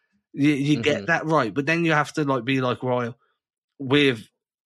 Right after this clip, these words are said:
Speaker 1: Philadelphia breathing down your neck, the third seed actually does make a difference 'cause now you're talking home court advantage and things start to change."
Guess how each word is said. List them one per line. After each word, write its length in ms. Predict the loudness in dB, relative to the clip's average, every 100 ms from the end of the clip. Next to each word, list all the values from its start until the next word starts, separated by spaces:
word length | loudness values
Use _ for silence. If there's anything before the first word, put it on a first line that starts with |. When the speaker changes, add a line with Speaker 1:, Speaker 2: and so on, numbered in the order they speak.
| _ _
Speaker 1:
Philadelphia 600 | -4 0 2 2 2 0
breathing 420 | 0 0 0 0 -2
down 220 | -2 -4
your 100 | -6
neck, 380 | -4 -4 -6 -12
the 80 |
third 340 | -4 2 2 2
seed 240 | 0 0
actually 320 | 0 -2 -4
does 260 | -2 -2 0
make 240 | -2 -4
a 60 | -4
difference 420 | -8 -8 -8 -10
'cause 160 | -10 -8
now 200 | -4 -4
you're 200 | -6 -8
talking 380 | -6 -6 -6 -8
home 220 | -8 -8
court 260 | -8 -10 -4
advantage 680 | -2 0 0 0 0 0 -4
and 100 | -10 -18 -20 -20 -4
things 260 | -2 -2
start 260 | -2 -4 -4
to 100 | -4
change." 500 | -4 -2 -6 -8 -10